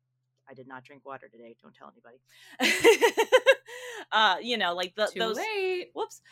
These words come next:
Speaker 1: Uh, but th-, those little things matter and they add up because then they become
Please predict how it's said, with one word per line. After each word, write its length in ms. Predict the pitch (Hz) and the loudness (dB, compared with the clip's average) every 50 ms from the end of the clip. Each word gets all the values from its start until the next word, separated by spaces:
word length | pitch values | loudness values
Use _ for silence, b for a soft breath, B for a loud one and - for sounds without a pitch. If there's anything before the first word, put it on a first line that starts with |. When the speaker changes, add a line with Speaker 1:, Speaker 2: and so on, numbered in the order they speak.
| B B B - | B B B 0
Speaker 1:
Uh, 480 | 202 202 208 190 180 175 170 160 156 110 - _ - | 4 4 4 4 4 2 0 -2 -4 -6 -10 _ -10
but 180 | - 208 180 185 | -10 -10 -8 -8
th-, 180 | 208 214 - 196 | -8 -8 -8 -6
those 240 | 233 226 226 220 233 | -6 -8 -8 -6 -8
little 220 | 269 247 226 202 | -8 -8 -8 -10
things 560 | - - 208 202 196 185 170 170 170 - - _ | -10 -8 -8 -8 -8 -8 -10 -12 -14 -16 -18 _
matter 680 | - 190 180 170 175 175 151 131 82 107 131 151 156 _ - | -12 -6 -2 0 2 0 0 -2 -8 -12 -12 -14 _ _ -8
and 240 | 180 180 180 180 | -8 -8 -6 -6
they 160 | 180 175 175 - | -6 -6 -4 -2
add 240 | - 175 175 175 - | -2 0 0 0 -2
up 240 | 180 175 160 - - | -2 -4 -4 -6 -10
because 340 | 165 - _ 175 165 151 - | -16 -18 _ -14 -14 -12 -10
then 200 | 175 160 160 165 | -10 -10 -10 -8
they 100 | 165 170 | -12 -12
become 640 | 165 170 165 _ - 190 185 165 160 147 151 147 | -12 -14 -18 _ -8 -8 -6 -6 -8 -10 -14 -20